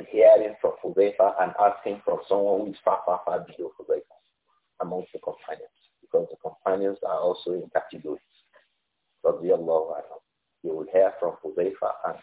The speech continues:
seek confirmation from Salman, an equally elderly companion, an equally knowledgeable companion, an equally noble companion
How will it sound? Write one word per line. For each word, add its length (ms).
seek 100
confirmation 800
from 140
Salman, 380
an 220
equally 580
elderly 580
companion, 440
an 160
equally 600
knowledgeable 640
companion, 460
an 140
equally 480
noble 600
companion 420